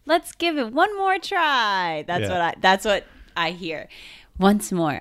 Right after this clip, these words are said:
Speaker 1: Okay.
Speaker 2: Which is
Speaker 1: Let's make it
Speaker 2: interesting.
Speaker 1: work this time around.
Speaker 2: Which is interesting because For the Children,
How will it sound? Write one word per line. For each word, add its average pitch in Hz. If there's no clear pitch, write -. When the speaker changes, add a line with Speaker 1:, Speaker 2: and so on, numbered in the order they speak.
Speaker 1:
Okay. 202
Speaker 2:
Which 151
is 190
Speaker 1:
Let's 190
make 165
it -
Speaker 2:
interesting. 127
Speaker 1:
work 147
this 160
time 143
around. -
Speaker 2:
Which 147
is 147
interesting 160
because 117
For 147
the 120
Children, 98